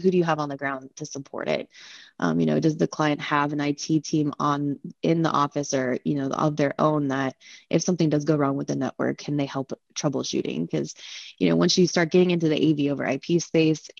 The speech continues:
you know, if something isn't working properly, it's not necessarily because it's an A V related issue. It could be a network related issue. So making sure that those, those people are included from the beginning and, and having those conversations.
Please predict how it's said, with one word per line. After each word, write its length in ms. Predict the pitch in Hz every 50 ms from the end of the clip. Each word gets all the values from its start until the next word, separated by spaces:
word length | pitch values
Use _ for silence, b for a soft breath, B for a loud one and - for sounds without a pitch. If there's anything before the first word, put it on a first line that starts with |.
| - -
you 100 | - 175
know, 120 | 160 147 139
if 100 | 160 165
something 420 | - 180 165 - 165 156 147 139 -
isn't 360 | - 165 160 165 160 - -
working 420 | 151 151 143 147 - 185 190 202 202
properly, 640 | - 240 240 233 - 269 277 269 269 285 277 277
it's 180 | - 196 - -
not 200 | 185 180 180 -
necessarily 500 | 160 170 175 - 160 - - 156 156 147
because 300 | 139 143 - 170 160 156
it's 100 | 147 -
an 100 | 139 139 - -
A 140 | 160 156
V 200 | 151 143 151 147
related 380 | 143 143 131 135 127 131 143 -
issue. 300 | 135 151 - - 175 165
It 120 | 165 -
could 180 | - - 185 151
be 100 | 151 143
a 40 | 135
network 340 | 131 - - - - - -
related 360 | - - 127 143 - - -
issue. 300 | - - - - - -
So 320 | - - 151 147 147 175 B B B B B B B B -
making 280 | 202 214 214 240 226
sure 200 | 185 - 175 170
that 200 | 156 147 147 -
those, 240 | 165 165 165 156 -
those 200 | - 160 156 -
people 320 | - - 202 202 202 190
are 80 | 180 165
included 460 | 151 147 151 147 - 156 147 147 139
from 120 | - 143 139
the 60 | 131
beginning 400 | 131 127 131 131 131 127 120 120
and, 140 | 117 120 -
and 120 | - 143
having 280 | - - 135 131 135 127
those 160 | 123 127 -
conversations. 880 | - 135 127 123 135 - - 131 127 - - 107 101 117 135 135 -